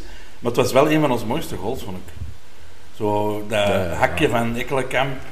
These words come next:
Speaker 1: en dan Sam Vines die, die geniaal met een beetje effect in de goal opdraaien, ja.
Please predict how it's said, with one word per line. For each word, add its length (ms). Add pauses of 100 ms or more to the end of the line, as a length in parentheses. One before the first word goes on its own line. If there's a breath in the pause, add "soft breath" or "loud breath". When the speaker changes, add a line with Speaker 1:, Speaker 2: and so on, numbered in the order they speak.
(420 loud breath)
Speaker 1:
en 120
dan 140
Sam 260
Vines 400
die, 200 (320)
die 160
geniaal 880 (440 loud breath)
met 140
een 100
beetje 220
effect 560 (120)
in 160
de 80
goal 260
opdraaien, 560
ja. 360